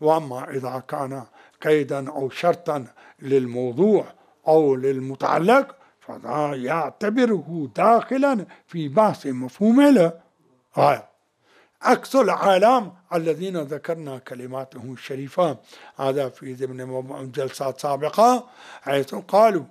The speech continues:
قد يكون غاية، غاية للحكم، وأخرى غاية للموضوع، وثالثة يكون غاية لمتعلق الحكم.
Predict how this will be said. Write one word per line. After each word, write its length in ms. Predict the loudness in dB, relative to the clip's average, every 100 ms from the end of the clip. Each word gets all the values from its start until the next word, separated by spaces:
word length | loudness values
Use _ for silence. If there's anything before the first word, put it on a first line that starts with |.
| _ _
قد 200 | -10 -8
يكون 560 | -8 -10 -8 -8 -8 -10 -16 _ -4
غاية، 460 | 0 2 0 -6 _ -2
غاية 300 | 2 2 0
للحكم، 640 | -8 -14 -14 0 2 2 -2 -20 _ _
وأخرى 560 | -6 -2 -2 -4 -16 -10
غاية 260 | -2 0 0 -4
للموضوع، 720 | -16 -18 -18 -6 0 0 -2 _ _ _
وثالثة 1200 | -2 0 -2 -6 0 2 2 2 2 2 2 2 -2 -8 _ _
يكون 400 | -14 -10 -8 -8
غاية 360 | -10 -4 2 2
لمتعلق 800 | 2 0 -2 -8 -4 0 0 0
الحكم. 400 | -4 -6 -12 -18